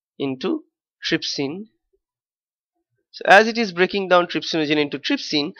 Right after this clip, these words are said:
now this trypsin can further act on trypsinogen, and it can break down trypsinogen into tip-,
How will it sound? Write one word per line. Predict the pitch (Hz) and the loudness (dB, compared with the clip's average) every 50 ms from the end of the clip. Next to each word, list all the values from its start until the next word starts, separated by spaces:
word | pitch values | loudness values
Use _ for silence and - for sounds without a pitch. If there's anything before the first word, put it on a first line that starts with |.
| - - - - - | -14 -14 -10 0 8
now | 160 170 175 | 8 8 8
this | 180 202 - - | 8 4 0 0
trypsin | - - 294 302 302 - - - - 320 320 311 294 | 2 4 4 4 2 0 -4 4 6 6 6 6 6
can | 302 269 226 226 214 | 8 8 8 8 6
further | - - 202 180 175 180 170 156 185 190 185 - - | 4 10 12 12 12 12 10 8 6 6 6 6 10
act | - 156 160 160 - - - - | 12 12 12 12 12 10 2 4
on | 143 131 127 131 135 156 202 214 - _ _ _ _ _ _ _ _ _ _ _ _ _ _ _ _ _ _ _ _ _ _ _ _ _ _ _ _ _ _ _ _ _ _ _ _ _ _ _ _ _ _ _ _ _ _ _ _ _ _ _ _ _ _ _ _ _ _ _ _ _ - - | 6 6 6 4 2 0 -4 -6 -12 _ _ _ _ _ _ _ _ _ _ _ _ _ _ _ _ _ _ _ _ _ _ _ _ _ _ _ _ _ _ _ _ _ _ _ _ _ _ _ _ _ _ _ _ _ _ _ _ _ _ _ _ _ _ _ _ _ _ _ _ _ -12 -8
trypsinogen, | - 160 - - - 151 143 135 131 127 139 131 131 165 202 - _ _ _ _ - - - _ _ - | -8 -6 -6 -4 -4 -2 -2 -2 -2 -2 -2 -4 -4 -4 -8 -12 _ _ _ _ -20 -20 -20 _ _ -2
and | - 131 135 - - | 0 0 0 0 2
it | - - - - | 0 0 2 6
can | - 233 220 208 175 | 8 8 8 8 6
break | 151 165 160 139 135 | 4 4 4 6 6
down | 151 147 143 143 | 6 8 8 6
trypsinogen | 143 - 139 - - - 139 131 123 127 127 127 | 2 -2 -6 -4 -4 -4 -2 -2 -2 -2 -2 -2
into | 127 120 135 | -4 -4 -8
tip-, | 127 - 160 151 | -6 -6 -6 -6